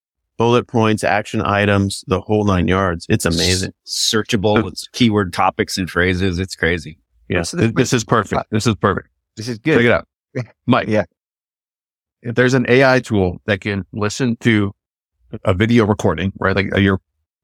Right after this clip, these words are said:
Speaker 4: episode of your podcast, turn it
Speaker 3: Mm.
Speaker 4: into, so you don't have to transcribe and then, like,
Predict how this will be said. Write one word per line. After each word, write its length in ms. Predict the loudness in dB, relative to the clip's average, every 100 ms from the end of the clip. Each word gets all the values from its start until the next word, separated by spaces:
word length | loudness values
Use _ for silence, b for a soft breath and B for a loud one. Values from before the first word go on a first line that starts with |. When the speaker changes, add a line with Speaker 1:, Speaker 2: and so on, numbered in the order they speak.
| _ _ -4
Speaker 4:
episode 320 | -4 0 -2
of 60 | 0
your 100 | 0
podcast, 520 | 0 -2 -4 -8 -10 _ -2
turn 220 | 0 2
it 100 | 2
Speaker 3:
Mm. 60 |
Speaker 4:
into, 240 | 0 -2 -6
so 120 | 0 2
you 60 |
don't 80 | 2
have 60 | 0
to 60 |
transcribe 960 | -2 0 0 -2 0 2 4 4 4 0 -2
and 140 | 0
then, 140 | 2
like, 180 | 2 0